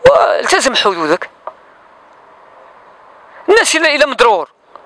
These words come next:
راه كاين القضاء وغيضرب سميتو، وكاين المحامي، يعني المحاماة كلهم غيسدوا.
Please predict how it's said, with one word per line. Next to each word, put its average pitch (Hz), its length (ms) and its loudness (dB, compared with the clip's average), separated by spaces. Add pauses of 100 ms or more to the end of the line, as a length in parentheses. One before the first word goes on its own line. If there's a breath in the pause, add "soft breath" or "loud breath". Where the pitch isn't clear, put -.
(300 loud breath)
راه 202 120 4
كاين 240 340 -4
القضاء 254 500 0 (640 loud breath)
وغيضرب 208 320 4
سميتو، 247 340 -2
وكاين 214 200 -2
المحامي، 277 460 0 (200 loud breath)
يعني 202 160 2
المحاماة 233 520 0
كلهم 302 460 2
غيسدوا. 226 420 -2